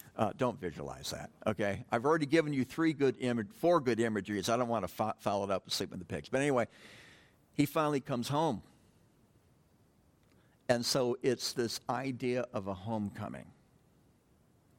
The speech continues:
this idea of, of, uh, being restored and being brought into the family. And so foundationally to all of these concepts is really the, as I've mentioned already, this,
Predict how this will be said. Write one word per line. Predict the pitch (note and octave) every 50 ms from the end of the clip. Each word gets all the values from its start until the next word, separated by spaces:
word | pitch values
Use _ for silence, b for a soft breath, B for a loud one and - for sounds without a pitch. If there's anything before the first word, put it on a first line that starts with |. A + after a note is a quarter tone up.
| _ b b b b b b b b b b b b b
this | - G#2+ - - -
idea | - A2 G#2+ G#2+ G#2 F#2+ G#2 G#2 G#2 G2+ G2+ - -
of, | - G2 F#2 F2+ F2 F2 E2+ - - - _
of, | - E2 D2 - E2+ E2+ F#2 -
uh, | E2 D#2 D#2+ D#2+ D#2+ F#2+ G#2 A2 A2+ _ _ _ _ _ _ _ _ _ _ _ _ _ _ _ _ _ _ _ - _ _ - - - -
being | A#2 A#2 A#2 A2+ G#2+ G#2 G2 F2 A2
restored | F#2+ F#2 F#2+ - - - - - A#2+ A2+ A2 G#2 G2 F2 E2 E2 - b b b b b -
and | - G2 G2 F#2 F#2
being | G#2+ G#2 G#2 G#2 G2+ F#2
brought | E2+ - G#2 F#2+ F#2 F#2 F#2 - - _ -
into | G#2 G#2+ A2 G#2+ G#2 G2+ G2+ F#2 - - - - G#2 F#2+ F#2 F#2 F2+ F2+ F2+ - _ _ - -
the | F#2 F2
family. | - - F#2 F2+ F2+ F#2 F2 E2+ D#2+ - - B B B B B B
And | - B2+ B2 A#2
so | - - C3+ B2+ A#2 - B B B B B - - - -
foundationally | - - D#3 D3 D3 D3 C#3+ D#3 E3 F3+ F3 - - E3 D#3 D3 C#3+ B2
to | - -
all | - - C#3+ D3 D#3+ F3 F#3
of | F3 D#3 B2+
these | C#3+ C#3 C#3 B2 -
concepts | - - D#3 D3 D3+ D3+ C#3 - - B2+ A2+ - - A#2
is | A2 F#2+ G#2
really | B2 B2+ C#3+ D#3 D#3 D3 C#3 B2+
the, | - A#2+ B2 -
as | C3 A#2 A#2
I've | B2 A2 G#2+ G#2+
mentioned | A#2+ C3+ C#3+ D3+ D3 - C#3 B2+
already, | A#2+ A#2 A#2 A#2+ B2 A#2+ A#2 G#2
this, | F#2+ A2 G2+ - -